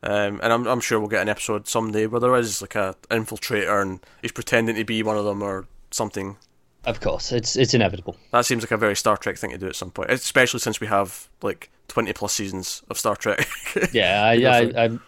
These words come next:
Speaker 2: I'm one hundred percent positive it's happened.
Speaker 1: Which, that is actually the scariest thing about just going through all these Star Trek shows, is that we're already complaining about these godlike figures and these primitive race episodes, and I'm like, "Okay, they're bad now in season two. What, what, what's it gonna be like when we get to, like,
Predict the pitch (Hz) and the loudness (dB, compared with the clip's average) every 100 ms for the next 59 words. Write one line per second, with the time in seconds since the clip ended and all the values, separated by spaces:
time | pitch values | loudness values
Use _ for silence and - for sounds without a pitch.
0 | _ 123 127 120 113 - _ _ _ - | _ 2 4 2 -2 -8 _ _ _ -8
1 | 113 - 127 - 151 131 117 117 107 - | 0 4 4 4 2 2 0 0 0 2
2 | 110 98 98 90 - - - 107 - - | 2 0 -6 -8 -8 -20 -8 -6 -6 -12
3 | - - - - - 156 175 - - _ | -20 -20 -20 -20 0 4 4 2 -12 _
4 | _ 156 202 196 233 202 170 - 151 139 | _ 8 10 10 8 6 4 4 6 6
5 | 120 - 120 127 123 - 113 - 117 113 | 6 4 2 0 -2 -8 -12 -2 0 0
6 | - 113 113 107 110 110 - 131 - 160 | 2 2 2 0 0 2 2 0 2 2
7 | 147 131 135 165 165 156 127 - 120 113 | 2 2 6 8 8 4 -2 0 0 0
8 | 113 113 123 107 107 98 110 117 120 113 | -4 0 2 4 2 0 -2 2 2 0
9 | 107 - 113 113 110 104 104 120 - 127 | -2 -2 -2 -2 -4 0 2 2 2 0
10 | 123 131 139 135 123 117 110 - - - | 0 -2 0 0 0 0 -2 -4 -20 -20
11 | - - 160 - 127 113 123 160 131 120 | -6 4 6 8 6 8 8 8 8 4
12 | 135 135 113 104 135 117 139 - - - | 4 0 0 2 4 6 6 4 0 -4
13 | 147 - - 156 185 202 196 170 139 147 | 0 0 4 8 8 10 8 10 8 8
14 | 143 123 127 127 101 | 4 2 2 0 -2